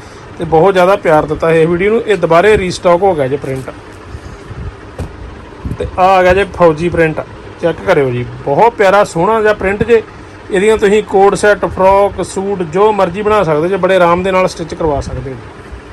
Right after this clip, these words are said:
ਤੇ ਇਸ ਤੋਂ ਬਾਅਦ ਆਹ ਪ੍ਰਿੰਟ ਆ ਗਿਆ ਜੇ ਰਿਪੀਟ ਦੇ ਵਿੱਚ। ਜਿੰਨਾ ਜਿੰਨਾ ਭੈਣਾਂ ਨੂੰ ਅਸੀਂ ਹੋਲਡ 'ਤੇ ਰੱਖਿਆ ਸੀ, ਉਹਨਾਂ ਨੂੰ ਬੇਨਤੀ ਹੈ ਕਿ ਆਪਣੇ ਆਰਡਰ ਡਨ ਕਰਾ ਲਿਓ।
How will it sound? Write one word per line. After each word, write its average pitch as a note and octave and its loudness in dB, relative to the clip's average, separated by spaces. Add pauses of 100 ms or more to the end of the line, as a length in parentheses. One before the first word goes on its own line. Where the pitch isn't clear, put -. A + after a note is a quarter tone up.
(2250)
ਤੇ - -8
ਇਸ E3+ -2
ਤੋਂ G#3+ 2
ਬਾਅਦ G#3 2
ਆਹ G#3+ 2
ਪ੍ਰਿੰਟ G#3 -4
ਆ G3 4
ਗਿਆ G3 -2
ਜੇ A3 2
ਰਿਪੀਟ F#3+ -4
ਦੇ F#3 -2
ਵਿੱਚ। E3+ -4 (460)
ਜਿੰਨਾ F3+ -2
ਜਿੰਨਾ G#3 0
ਭੈਣਾਂ G#3 2
ਨੂੰ F#3+ -2
ਅਸੀਂ G3+ 4
ਹੋਲਡ G#3 6
'ਤੇ D#3+ 0
ਰੱਖਿਆ G3+ 0
ਸੀ, A#3+ -2 (100)
ਉਹਨਾਂ G3+ 0
ਨੂੰ A3 0 (380)
ਬੇਨਤੀ F3+ 0
ਹੈ G#3+ 4
ਕਿ G#3+ 2
ਆਪਣੇ G3+ 2
ਆਰਡਰ F#3+ 2
ਡਨ F3+ 2
ਕਰਾ G3 4
ਲਿਓ। A3+ 2